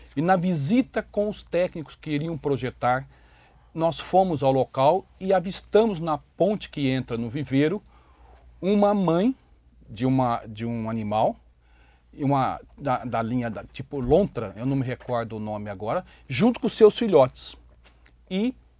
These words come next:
isso levou a gente a não pensar em fazer a eta naquele local e foi procurado outra área. Isso acabou demorando para que fosse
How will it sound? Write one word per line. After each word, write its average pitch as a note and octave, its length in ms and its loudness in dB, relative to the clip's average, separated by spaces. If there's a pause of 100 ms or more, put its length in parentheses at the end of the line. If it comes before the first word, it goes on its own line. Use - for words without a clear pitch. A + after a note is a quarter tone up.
isso A3 320 0
levou G3+ 460 4
a F3 80 4
gente C#3+ 500 -4
a A3+ 140 2
não F#3 400 4 (260)
pensar F#3 400 -6
em F#3 60 -8
fazer E3+ 500 -2 (380)
a C3 180 0
eta C3 280 -2
naquele A2+ 320 -6
local C3+ 420 2 (420)
e G3+ 160 -4 (260)
foi A3+ 180 6
procurado F3 600 4
outra G3 280 2
área. G2+ 260 0 (100)
Isso B2+ 240 -6
acabou C#3+ 380 0
demorando A#2+ 640 -4 (600)
para A2+ 240 0
que G2+ 300 -10
fosse G2+ 720 -10